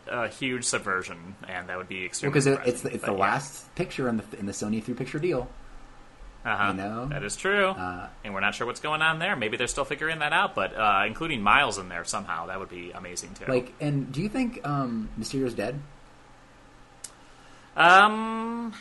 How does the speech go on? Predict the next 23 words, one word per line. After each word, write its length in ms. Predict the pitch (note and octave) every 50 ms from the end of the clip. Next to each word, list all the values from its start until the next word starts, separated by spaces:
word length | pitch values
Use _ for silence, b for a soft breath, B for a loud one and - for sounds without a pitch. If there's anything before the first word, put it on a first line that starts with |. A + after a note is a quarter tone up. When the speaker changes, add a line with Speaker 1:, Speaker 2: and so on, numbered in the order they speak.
| B B -
Speaker 1:
no, 260 | E3+ E3 F3 G3 A3
I 60 | A#3 A3+
don't 120 | A#3 A3
believe 200 | G#3+ G3+ G#3 G3+
so. 240 | - A3+ B3 C#4 C#4 - - - - -
I 120 | A#2+ A#2
believe 560 | B2+ C3+ C#3+ D3 D3 D3+ D3+ D3 C#3+ C#3+ C3
he 460 | - C3 B2+ C3+ C#3 C#3 C#3 C3 A#2 A2+
is 220 | A2+ A#2+ A#2 A#2+
a 240 | A#2 A2+ A2 G#2+ G#2+
trickster, 440 | G#2 - C#3+ - - - G3+ G#3+ B3+ B3+ - - -
and 380 | G#2+ G#2 G2 G2 G2+ G2 F#2 F#2
I 200 | F#2+ G2+ G2+ G#2
believe 540 | G#2 G#2+ G#2+ A2 A2 A2 G#2+ G#2+ G#2+ G2+ G2+
his 160 | G#2+ F#2+ -
death 160 | - A2 -
scene 440 | - - D3 C#3 C3+ C#3 C#3+ D3 A2+ D#2+ F#2 A2 A2 G#2+
really 320 | A2+ A2+ A2+ A2+ A#2+ A#2+
didn't 540 | A2+ A2 A#2+ A2 A#2 A#2+ A#2 A2 - - - -
quite 380 | - - A#2+ C3 E3+ E3 - -
convince 380 | - F3 F3 F3+ G3 G3+ G3+ -
me 100 | A#3 B3
Speaker 2:
Hmm. 60 | C#4+